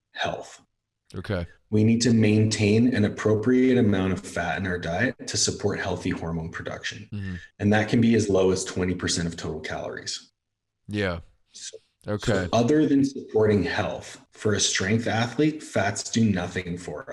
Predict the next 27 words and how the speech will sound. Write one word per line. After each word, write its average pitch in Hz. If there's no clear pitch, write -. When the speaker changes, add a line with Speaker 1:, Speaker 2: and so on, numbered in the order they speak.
Speaker 1:
us. -
You 123
could 156
argue 127
that 117
a 104
certain 110
amount 101
of 98
fats 87
is 95
respons-, 90
it 92
could 110
be 104
beneficial 92
to 98
maintaining 90
insulin 110
sensitivity, 131
but 101
there 98
are 95
other 92
ways 92
around 90
that. 135